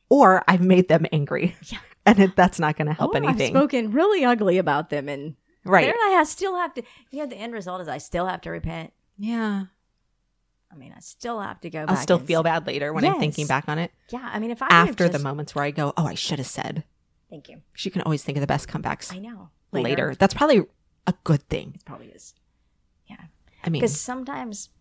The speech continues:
Speaker 1: I don't need to say
Speaker 2: those
Speaker 1: that.
Speaker 2: piercing things that we wanna say later, you know.
Speaker 1: The to-, what is it? The tongue is, what does it say? It's, it's in Proverbs, I think, where it talks about how the tongue can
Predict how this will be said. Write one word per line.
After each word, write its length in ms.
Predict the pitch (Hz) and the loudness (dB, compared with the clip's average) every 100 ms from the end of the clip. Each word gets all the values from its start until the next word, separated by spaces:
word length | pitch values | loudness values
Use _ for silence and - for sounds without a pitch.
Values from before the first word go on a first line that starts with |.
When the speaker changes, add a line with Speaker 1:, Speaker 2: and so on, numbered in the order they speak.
| _ - | _ -2
Speaker 1:
I 60 | 170 | 2
don't 120 | 165 | 2
need 160 | 156 - | 0 -4
to 60 | |
say 120 | - 190 | -6 -4
Speaker 2:
those 80 | |
Speaker 1:
that. 120 | - - | -4 -4
Speaker 2:
piercing 460 | 180 185 - 180 | -4 -6 -10 -12
things 320 | 156 165 170 - | -10 -10 -10 -12
that 160 | - | -10
we 140 | 160 151 | -8 -8
wanna 200 | 175 170 | -8 -8
say 220 | 185 165 | -8 -6
later, 480 | 147 160 165 170 - _ _ _ _ _ _ _ _ _ - | -4 -4 -6 -8 -12 _ _ _ _ _ _ _ _ _ -14
you 120 | 165 | -12
know. 120 | 139 | -10
Speaker 1:
The 80 | 165 | -10
to-, 260 | - - - | -6 -4 0
what 140 | 160 | 0
is 100 | 147 135 | 0 -4
it? 100 | 143 | -4
The 80 | |
tongue 220 | 147 147 143 | -4 -4 -6
is, 240 | 139 - _ _ _ _ _ _ _ _ _ _ _ _ _ _ _ _ _ _ _ _ | -8 -12 _ _ _ _ _ _ _ _ _ _ _ _ _ _ _ _ _ _ _ _
what 120 | - 170 | -2 -2
does 80 | |
it 80 | 220 | -2
say? 380 | 208 247 214 147 _ _ _ - | -4 -4 -2 -4 _ _ _ 0
It's, 200 | 180 - | 0 0
it's 160 | 180 - | 0 4
in 120 | 170 | 2
Proverbs, 540 | - 170 143 143 - - - | 2 0 0 -4 -6 -16 -8
I 40 | 156 | -6
think, 380 | 131 143 - _ _ _ _ - | -2 -4 -4 _ _ _ _ -2
where 100 | 160 | -2
it 60 | |
talks 260 | - 175 - | 0 -2 0
about 180 | 160 156 | -2 0
how 320 | 147 143 147 _ _ _ _ _ _ _ _ _ _ | 0 0 -4 _ _ _ _ _ _ _ _ _ _
the 100 | - | -2
tongue 300 | - 156 143 | 0 -2 -2
can 320 | - 139 139 | -4 -6 -8